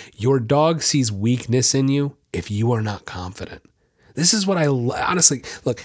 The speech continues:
this is what I love about dog training, because it can teach you so much about yourself when you work with animals if you know how to listen to them. And if your dog is trying to own you, they're trying to tell you, "Hey, you need to step it up."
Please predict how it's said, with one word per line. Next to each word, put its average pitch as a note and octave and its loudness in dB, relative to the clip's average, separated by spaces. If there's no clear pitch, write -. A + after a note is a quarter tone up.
this G#3 2
is A#3+ 2
what G#3 4
I D#3+ 6
love A2+ 2
about F#2+ -2
dog D#2 -6
training, - -10
because C3+ 2
it C#3 -4
can C#3 2
teach - 0
you A#2+ 0
so D#3 4
much C#3+ 0
about G#2+ -4
yourself - -4
when G2 -4
you F#2+ -2
work G2 -6
with F#2+ -10
animals G#2+ -2
if G#2 -2
you G#2 2
know A2 4
how A2 0
to G2 -2
listen F#2 -4
to - -10
them. - -20
And C3 2
if A2+ 2
your F3 4
dog F3 4
is C#3 2
trying C#3 2
to A#2 -4
own A#2+ 2
you, C#3 2
they're A2 -4
trying C3+ 2
to G#2+ -2
tell B2+ -2
you, G2+ -2
"Hey, G#2+ -2
you C3+ 0
need D4 2
to G#2+ -4
step - 2
it E2 -6
up." - -6